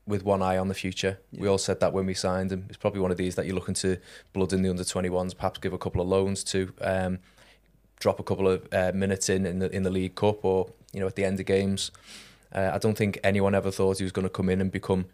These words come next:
Speaker 1: like, a, a first team regular or a fixture in the first team straight away. But as time's gone on, um, you know, unfortunately, I think Beto struggled at times,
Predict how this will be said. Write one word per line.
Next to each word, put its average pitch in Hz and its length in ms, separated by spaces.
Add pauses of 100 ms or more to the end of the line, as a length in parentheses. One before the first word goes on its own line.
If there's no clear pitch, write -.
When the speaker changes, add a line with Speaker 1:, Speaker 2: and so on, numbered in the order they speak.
(240)
Speaker 1:
like, 110 160
a, 92 120
a 90 60
first 92 460
team 90 300 (120)
regular 95 400
or 92 160
a 92 40
fixture - 380
in 95 80
the 92 80
first 92 300
team 95 200
straight 92 280
away. 98 320 (800)
But - 180
as 107 220
time's 104 300
gone 95 180
on, 98 220 (1080)
um, 92 420
you 95 60
know, 95 100
unfortunately, 101 560
I 92 40
think 95 300 (560)
Beto 98 340
struggled 98 500
at 98 140
times, 101 500